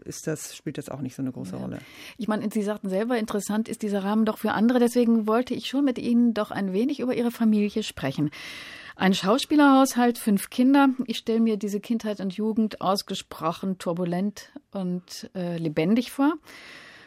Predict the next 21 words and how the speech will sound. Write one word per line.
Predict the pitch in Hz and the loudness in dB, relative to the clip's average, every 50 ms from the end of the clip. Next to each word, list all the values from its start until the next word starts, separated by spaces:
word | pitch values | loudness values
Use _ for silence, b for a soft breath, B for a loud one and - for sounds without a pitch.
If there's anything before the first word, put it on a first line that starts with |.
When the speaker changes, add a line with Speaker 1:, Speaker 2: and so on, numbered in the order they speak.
| B | B
Speaker 2:
Vielleicht | B - - 220 208 208 202 - - | B -2 0 0 2 0 0 -2 -6
auch | - | -8
anstrengend | - - 196 226 - - 277 269 254 - | -6 -6 -6 -6 -6 -2 -2 -2 -2 -2
oder | 196 190 180 | -2 -6 -6
schwierig. | - - - 202 247 294 311 302 - B B B B B B B B B B B B _ _ _ _ - - | -6 -4 -4 -2 -2 -2 -4 -6 -10 B B B B B B B B B B B B _ _ _ _ -2 -2
Was | 214 - | -2 0
war | - 226 | 0 -2
das | 220 220 214 - | -2 -2 -4 -4
für | 220 - | -4 -4
eine | - 202 202 | -2 -4 -4
Familie, | - - 214 196 196 196 202 202 196 190 185 - - | -4 -4 -4 -2 0 0 0 0 0 -2 -2 -4 -4
an | - 175 175 180 175 | -4 -4 -4 -4 -2
deren | 180 175 175 180 180 | -2 -2 -2 -2 -4
Spitze | - - - - 190 180 - - - 185 165 | -6 -8 -6 -4 -4 -4 -4 -6 -6 -6 -6
der | 165 - 165 165 165 165 170 170 170 156 B B B B _ - | -4 -4 -4 -2 -2 -2 -4 -4 -6 -6 B B B B _ -14
große, | - - 175 185 220 - - 196 | -8 -4 -2 -2 -2 -2 -4 -6
berühmte | 180 190 180 180 175 175 - 185 175 | -6 -6 -4 -4 -4 -4 -4 -6 -8
Schauspieler | - - 170 170 175 - - - 175 170 160 160 160 - | -8 -8 -8 -8 -8 -8 -8 -8 -8 -6 -6 -6 -6 -6
Will | 160 160 | -8 -8
Quadflick | - - - 156 160 156 - - - 143 - - | -8 -10 -10 -10 -10 -10 -12 -14 -16 -16 -14 -12
stand? | - - - 156 139 147 147 147 - | -14 -12 -8 -8 -6 -6 -6 -8 -10